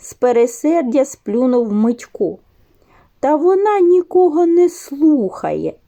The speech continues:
Дай-но я в неї хоч грудкою кину».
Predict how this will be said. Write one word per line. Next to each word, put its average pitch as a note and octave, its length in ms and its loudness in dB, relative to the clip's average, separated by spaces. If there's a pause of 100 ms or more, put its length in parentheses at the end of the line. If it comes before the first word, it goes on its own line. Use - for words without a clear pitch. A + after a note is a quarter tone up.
(640)
Дай-но F4 600 2
я C4+ 260 2
в B3 140 0
неї D4+ 540 0
хоч - 520 0 (120)
грудкою F#3+ 1000 -2
кину». D#3 580 -6